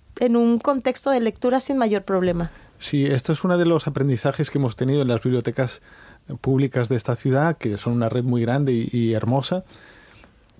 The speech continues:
Speaker 2: que es que los espacios que uno piensa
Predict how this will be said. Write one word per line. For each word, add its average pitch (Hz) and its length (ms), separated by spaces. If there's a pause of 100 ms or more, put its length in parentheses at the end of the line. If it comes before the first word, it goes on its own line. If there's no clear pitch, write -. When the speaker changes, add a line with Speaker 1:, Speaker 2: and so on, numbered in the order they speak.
(180)
Speaker 2:
que 139 340
es 135 120
que 180 120
los 143 220
espacios 147 420
que - 100
uno 151 160
piensa 151 460